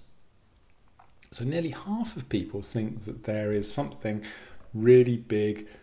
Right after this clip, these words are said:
still to come down the line. And certainly, if I had to position myself somewhere, it would be in one of those two big categories, that there is still clearly a lot more that needs to come, uh,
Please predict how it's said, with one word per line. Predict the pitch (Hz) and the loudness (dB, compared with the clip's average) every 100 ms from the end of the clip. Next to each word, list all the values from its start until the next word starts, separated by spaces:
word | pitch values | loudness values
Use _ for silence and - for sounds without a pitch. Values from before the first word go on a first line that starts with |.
| - | -10
still | - - - 113 107 | -4 -2 2 4 2
to | 107 123 | 0 -4
come | - - 104 101 95 | -4 -4 -4 -4 -4
down | 95 92 92 | -6 -6 -6
the | 104 | -6
line. | 107 120 123 - - - - - - - - - - - - - - | -4 -2 -4 -6 -8 -8 -12 -10 -10 -10 -14 -14 -20 -20 -18 -20 -8
And | 131 | -2
certainly, | - 208 175 98 117 - - | 2 2 2 -2 -2 -2 -6
if | - | -4
I | |
had | 107 | -6
to | - | -6
position | - 151 156 | -4 -4 -2
myself | 127 - 92 | -4 -4 -2
somewhere, | - 98 101 107 117 | -2 -4 -2 -2 -2
it | - | -2
would | 104 104 | -4 -2
be | 107 | 0
in | 104 104 | 2 0
one | 104 | 0
of | |
those | 101 101 95 | 0 0 -2
two | - - 104 98 98 98 - - - - | -6 -4 -4 -2 -4 -6 -10 -18 -14 -8
big | 95 92 - | -6 -8 -12
categories, | - 123 131 - 104 90 - | -6 -4 -4 -6 -8 -8 -8
that | 104 | -6
there | 110 107 | 0 4
is | 131 131 | 4 4
still | - 110 | 0 -2
clearly | 98 - 110 98 101 | -4 -4 -2 -2 -2
a | |
lot | 101 104 113 120 | -2 -2 -2 -4
more | 101 98 98 98 - - - | -4 -4 -6 -8 -16 -20 -10
that | 110 110 | -8 -4
needs | 104 98 - | -4 -4 -4
to | - | -6
come, | - - 104 98 98 - - - | -8 -8 -6 -6 -8 -14 -20 -14
uh, | 95 92 92 95 92 | -10 -8 -8 -8 -10